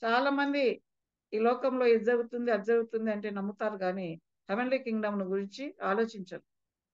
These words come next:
నిరంతరం ఉండే ఆ రాజ్యాన్ని గురించి ఆలోచించరు. అయినప్పటికీ ప్రభు వాళ్ళ ప్రార్థనను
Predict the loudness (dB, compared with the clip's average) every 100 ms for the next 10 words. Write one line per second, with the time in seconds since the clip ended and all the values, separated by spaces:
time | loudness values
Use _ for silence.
0 | _ _ 0 2 2 2 2 4 4 6
1 | 4 4 2 2 0 -2 -4 -10 -12 _
2 | _ _ -2 -2 -2 -6 -20 -20 _ _
3 | _ _ _ _ -6 -4 -4 -6 -10 -6
4 | -2 -2 -4 -12 _ _ _ _ _ _
5 | _ _ _ _ -2 0 0 2 0 0
6 | 0 0 -2 -4 -4 -6 -8